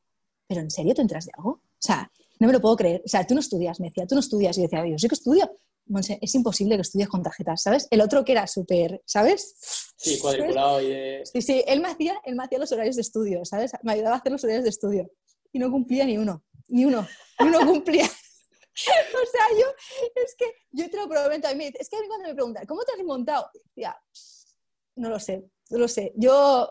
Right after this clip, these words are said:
Speaker 1: yo cada vez que tenía cinco minutos, cada vez que podía o cada vez que tal, ¿sabes? Pam, repasaba, pero o cogía... Luego lo que también me fue muy bien al final fue que a mí me agobiaba mucho tener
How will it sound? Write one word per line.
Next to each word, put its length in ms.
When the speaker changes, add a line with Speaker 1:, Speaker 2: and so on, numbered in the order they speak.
Speaker 1:
yo 360
cada 180
vez 140
que 100
tenía 340
cinco 220
minutos, 260
cada 140
vez 120
que 100
podía 360
o 40
cada 160
vez 100
que 100
tal, 160
¿sabes? 520
Pam, 220
repasaba, 680
pero 340
o 140
cogía... 580
Luego 240
lo 80
que 80
también 320
me 360
fue 160
muy 160
bien 180
al 100
final 400
fue 180
que 160
a 120
mí 100
me 80
agobiaba 420
mucho 340
tener 520